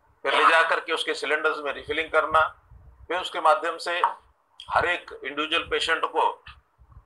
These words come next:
supply पहुँचाना। नए hospital भी जो हम बना रहे हैं उसकी भी जो supply है वो भी अपने आप में एक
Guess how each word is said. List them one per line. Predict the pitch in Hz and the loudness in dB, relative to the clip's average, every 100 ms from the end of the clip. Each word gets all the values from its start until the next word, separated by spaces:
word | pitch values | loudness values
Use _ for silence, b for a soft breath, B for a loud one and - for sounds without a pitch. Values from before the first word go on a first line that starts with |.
| - - | -14 -10
supply | - 143 165 | -4 2 2
पहुँचाना। | 165 156 147 156 151 - - _ _ _ _ _ 104 | 2 2 4 6 6 4 -6 _ _ _ _ _ -4
नए | 113 165 | 2 4
hospital | 160 160 - - 180 170 | 6 4 2 -2 -2 -2
भी | 175 | -2
जो | 175 165 | 0 2
हम | |
बना | 123 123 156 | 4 6 6
रहे | 165 156 | 6 2
हैं | 131 104 - _ _ - - _ _ - | -2 -4 -8 _ _ -20 -20 _ _ -4
उसकी | - - 190 | -4 -4 -6
भी | 175 185 190 - _ _ _ - _ _ _ _ - _ _ 143 | -4 -6 -6 -14 _ _ _ -20 _ _ _ _ -20 _ _ -4
जो | |
supply | 147 - 131 196 202 | -4 0 2 2 0
है | 123 - - - _ - _ _ _ _ _ _ - | -4 -10 -14 -20 _ -20 _ _ _ _ _ _ -8
वो | 160 | -6
भी | 190 | -2
अपने | 185 175 | -2 2
आप | 175 | 2
में | 180 | 2
एक | 180 | -4